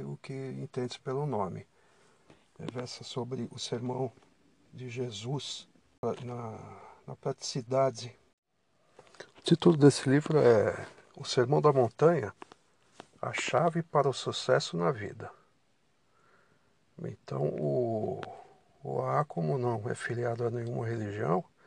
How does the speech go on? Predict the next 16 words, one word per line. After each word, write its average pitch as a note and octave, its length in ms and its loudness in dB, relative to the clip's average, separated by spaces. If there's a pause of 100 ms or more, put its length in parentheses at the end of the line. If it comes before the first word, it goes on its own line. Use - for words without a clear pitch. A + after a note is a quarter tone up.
(680)
mas C3 640 2
aproveita, B2 880 0 (960)
eh, A#1+ 320 -6
o A#2+ 80 -10
que - 180 -16
se B2+ 300 -4
há B2 220 -2 (680)
em B2+ 120 -6
outras, C#3+ 640 -6
mesmo C3+ 500 -2
o, A#2 480 0
a A#2 60 -2
oração A#2+ 500 2
da G#2+ 260 0
serenidade G#2+ 960 2 (2000)
foi, A2 720 -6